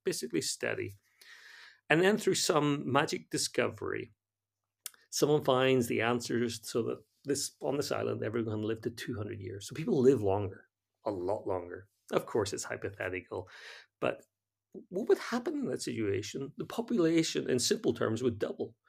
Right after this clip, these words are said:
just because people are surviving longer, people are living longer. The longer we live, the greater the population. And once I realized that,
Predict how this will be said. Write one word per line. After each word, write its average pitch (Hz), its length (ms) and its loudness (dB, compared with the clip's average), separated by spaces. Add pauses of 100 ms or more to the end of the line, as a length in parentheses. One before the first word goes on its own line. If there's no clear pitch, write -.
just - 300 2
because - 240 4
people 160 300 -4
are 135 60 -2
surviving 143 520 0
longer, 101 300 0
people 127 220 -2
are 113 40 2
living 151 260 0
longer. 117 300 -4
The 120 120 2
longer 185 360 2
we 156 140 4
live, 120 420 2 (100)
the 139 60 2
greater 120 320 0
the 131 60 -2
population. 113 800 -4 (960)
And 139 140 2
once 233 220 4
I 190 60 6
realized 143 440 6
that, 104 160 -6